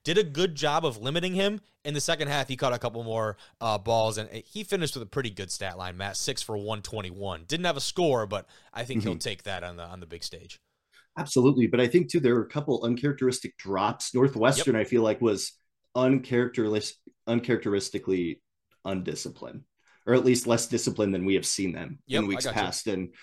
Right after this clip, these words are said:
Speaker 2: you know, hey, you know, it's the national title. Nerves are getting to you. I, I get it, but, like, this is also a Northwestern team that, like, you were in this game last year, you were in this situation, and there's always new parts to teams, but at the same time,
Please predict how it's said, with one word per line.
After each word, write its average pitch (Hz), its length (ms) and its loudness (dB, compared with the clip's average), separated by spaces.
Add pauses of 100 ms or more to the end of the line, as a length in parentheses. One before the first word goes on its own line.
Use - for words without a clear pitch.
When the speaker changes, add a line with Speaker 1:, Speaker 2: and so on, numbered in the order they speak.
(160)
Speaker 2:
you 185 120 8
know, 294 160 8
hey, 101 320 4
you 110 120 2
know, 101 80 2
it's 98 140 -6
the 107 80 0
national 117 380 2
title. 101 400 0
Nerves 104 220 -2
are 107 60 -2
getting 98 240 -2
to 107 100 -2
you. 104 120 4
I, 101 380 -2 (560)
I 131 80 6
get 131 240 6
it, 143 220 4 (120)
but, 120 140 4
like, 107 260 2
this 127 200 4
is 123 80 2
also 120 200 4
a 113 40 4
Northwestern 110 440 -2
team 104 260 0
that, 95 160 0
like, 95 280 0
you 87 180 -2
were 98 100 4
in 107 120 2
this 98 160 0
game 95 200 0
last 87 240 -4
year, 90 100 -2
you 92 120 2
were 104 80 4
in 107 120 2
this 92 160 -4
situation, 90 580 -2
and 87 180 -4 (300)
there's 139 120 6
always 147 260 8
new 139 140 8
parts 131 300 4
to 120 80 -4
teams, 107 440 0
but 107 160 -4
at 107 100 -2
the - 80 -16
same 104 260 2
time, 87 480 -2